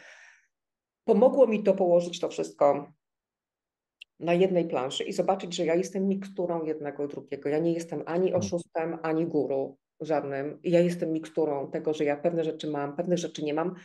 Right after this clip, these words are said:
Speaker 1: Jak widzę, czego nie mam, to też wiem, nad czym mam pracować. I to mnie
Speaker 2: Mhm.
Speaker 1: bardzo uwolniło, powiem ci. To była taka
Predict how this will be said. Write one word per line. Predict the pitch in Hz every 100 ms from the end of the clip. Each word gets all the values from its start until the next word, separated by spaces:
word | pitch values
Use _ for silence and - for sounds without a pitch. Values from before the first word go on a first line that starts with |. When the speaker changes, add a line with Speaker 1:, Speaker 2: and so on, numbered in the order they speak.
| _
Speaker 1:
Jak | 196 175 180 165
widzę, | 190 214 180
czego | 180 170
nie | 165 156
mam, | 151 180 233
to | 269
też | 208
wiem, | 196 196 185
nad | 175 175
czym | 160
mam | 143 143
pracować. | - - - - - - - _ _ -
I |
to | 196 240
mnie | 233
Speaker 2:
Mhm. | 175 156
Speaker 1:
bardzo | -
uwolniło, | 139 - 135 139 131
powiem | - - 120 -
ci. | - 147
To | 160
była | 160
taka | 156 - 151